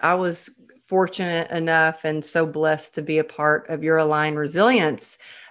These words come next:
event. And I have never seen an event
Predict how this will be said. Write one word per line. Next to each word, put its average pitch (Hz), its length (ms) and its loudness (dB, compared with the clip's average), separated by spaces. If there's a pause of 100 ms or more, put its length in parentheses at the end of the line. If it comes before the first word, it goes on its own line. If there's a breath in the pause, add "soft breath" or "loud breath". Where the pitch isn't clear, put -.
event. 156 580 2 (100)
And 185 220 2
I 180 340 2
have 180 160 -4
never 175 580 0
seen 165 680 -2 (100)
an 175 160 -2
event 156 680 -2